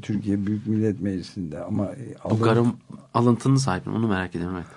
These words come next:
Speaker 1: Hayır, alıntı başka yerden yapıyor. Ee,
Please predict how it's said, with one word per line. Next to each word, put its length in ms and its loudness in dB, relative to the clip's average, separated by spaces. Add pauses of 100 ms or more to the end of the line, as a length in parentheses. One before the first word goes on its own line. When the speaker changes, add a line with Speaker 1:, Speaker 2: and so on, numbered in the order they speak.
(180)
Speaker 1:
Hayır, 200 -4
alıntı 540 -2
başka 280 4
yerden 460 4
yapıyor. 560 -6
Ee, 340 -6